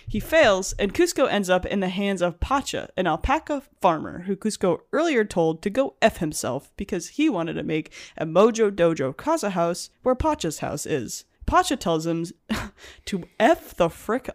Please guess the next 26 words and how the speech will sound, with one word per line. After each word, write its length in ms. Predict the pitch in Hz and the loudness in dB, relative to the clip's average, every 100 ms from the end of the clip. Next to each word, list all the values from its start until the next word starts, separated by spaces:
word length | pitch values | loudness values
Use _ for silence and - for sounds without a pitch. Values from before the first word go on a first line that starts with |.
| 190 | 2
off 880 | 175 196 - - - - - - 262 | 2 0 -6 -8 -12 -14 -16 -14 -2
<laughs> 40 | |
unless 380 | 196 185 214 - | 0 2 0 2
he 120 | 233 | 0
agrees 380 | 202 196 196 170 | 2 2 0 -2
not 260 | 170 175 - | -2 -2 -2
to 100 | 180 | -2
build 340 | 170 170 160 | 4 4 4
his 180 | 196 196 | 0 -2
Mojo 400 | 190 160 160 160 | 0 0 2 0
Dojo 400 | 160 147 147 160 | 0 -2 -2 -6
Casa 360 | - 285 - 185 | -4 -2 -2 -2
house 340 | 165 156 - | -2 -2 -4
where 120 | 277 | -8
his 260 | 294 381 226 | -2 -2 0
is. 320 | 165 - - | -4 -6 -10
The 120 | - 147 | -4 0
Emperor 340 | 226 202 180 | 0 2 0
leaves, 560 | 185 196 208 156 165 - | 0 0 0 0 -2 -4
and 100 | 185 | 0
after 300 | 185 180 180 | 0 0 -2
being 440 | 160 165 156 147 147 | 0 0 -2 -4 -2
mean 260 | 170 175 | 0 0
to 180 | 156 147 | -2 -2
a 80 | 127 | -4
squirrel, 680 | - - 247 202 156 147 | -6 -6 0 2 2 0